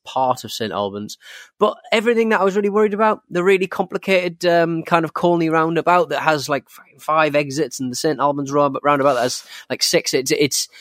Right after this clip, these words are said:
it's, I was really sort of prepared for those. I was really prepared, but also very worried about that. Nailed them, absolutely nailed them. Remember which part to go in. I remembered all of the, all of the bits and bobs, but I just, um, yeah, I, ju-, I just fell at the final hurdle. But I'll be back,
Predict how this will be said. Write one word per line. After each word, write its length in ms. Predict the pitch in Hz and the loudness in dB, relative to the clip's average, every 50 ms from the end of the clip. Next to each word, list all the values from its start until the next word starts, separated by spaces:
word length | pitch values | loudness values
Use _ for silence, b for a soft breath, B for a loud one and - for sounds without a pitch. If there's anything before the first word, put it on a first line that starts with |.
| B B B B B | B B B B B
it's, 320 | 160 160 143 - - - - _ - - - | 0 0 0 -2 -6 -10 -10 _ -12 -8 -2
I 80 | - 156 | 0 0
was 160 | 156 160 151 | 0 0 0
really 340 | 151 165 180 196 196 190 190 | 0 2 4 4 4 2 0
sort 220 | 175 - - 165 | -2 -2 -2 -2
of 80 | 156 - | -4 -6
prepared 380 | - 175 - - 170 175 180 - | -12 -6 -2 0 0 0 0 -2
for 100 | - 123 | -6 -6
those. 400 | 104 104 98 101 101 110 123 135 - | -4 -4 -2 -2 -2 -4 -4 -4 -2
I 80 | 127 | -2
was 100 | 143 147 | -2 0
really 140 | 165 190 196 | 0 0 0
prepared, 340 | - - 180 - - 185 170 | -2 -6 -4 -2 0 0 0
but 80 | 139 143 | 0 -2
also 200 | 139 135 - 127 | -2 -2 -2 -2
very 180 | 127 135 131 | -2 0 0
worried 260 | 123 127 156 165 139 | 0 0 0 0 0
about 200 | 117 - 87 - | -2 -6 -8 -8
that. 180 | - 104 120 - B B B B B | -6 -6 -6 -6 B B B B B
Nailed 460 | B 180 214 247 277 277 262 247 185 | B -2 0 2 4 4 4 2 2
them, 160 | - - 208 - - | -2 -6 -4 -2 0
absolutely 420 | 247 262 247 202 - 247 233 226 220 | 0 0 0 -2 -2 -2 0 -2 0
nailed 300 | 208 214 220 214 196 143 | 0 0 2 2 0 0
them. 100 | 127 131 | -2 -2
Remember 240 | 170 202 208 196 | 0 0 2 2
which 220 | 196 208 190 - - | 0 0 -2 -4 -2
part 260 | - 202 196 175 - | 0 0 0 0 -2
to 60 | - | -6
go 180 | 175 185 185 185 | -8 -4 -2 0
in. 260 | 190 196 196 185 180 | 2 2 0 0 0
I 60 | 170 | -2
remembered 420 | 160 160 170 170 175 175 160 160 165 | -4 -2 -4 -4 -6 -6 -4 -2 0
all 200 | 180 196 208 208 | 2 2 2 0
of 100 | 180 170 | -2 -2
the, 160 | 180 175 165 B B B B B | -4 -6 -6 B B B B B
all 140 | 175 190 | 0 2
of 60 | 196 170 | 2 0
the 40 | 160 | -4
bits 140 | 151 151 - | -8 -10 -8
and 80 | 135 | -4
bobs, 220 | 113 131 127 120 113 - | -2 -4 -4 -4 -2 0
but 420 | - 254 214 139 - - - - - B B B B B B B B B B B | 2 2 2 0 -2 -6 -10 -10 -10 B B B B B B B B B B B
I 120 | - 147 151 | -8 -8 -6
just, 480 | - - 170 165 156 - - - - | -2 -2 -2 -2 -2 -4 -8 -4 0
um, 460 | 170 165 165 160 156 156 160 160 156 _ _ _ _ | 2 2 4 4 2 0 -4 -8 -14 _ _ _ _
yeah, 200 | - 180 196 180 147 | -6 -4 -4 -4 -4
I, 80 | 127 | -6
ju-, 120 | 120 - 143 | -8 -6 -4
I 100 | 104 139 | -4 -4
just 240 | 139 - - 143 - | -4 -6 -12 -14 -10
fell 160 | - - 147 | -6 -6 -6
at 60 | 147 | -6
the 80 | - 131 | -6 -10
final 320 | - - 147 143 143 135 | -8 -8 -6 -6 -8 -8
hurdle. 420 | 127 143 160 170 170 - 107 - _ _ - | -8 -8 -8 -10 -10 -12 -14 -16 _ _ -2
But 120 | 160 185 | 0 2
I'll 40 | 220 | 2
be 100 | 226 240 | 2 2
back, 380 | 185 196 180 147 - - - - | 2 2 2 2 0 -6 -20 -20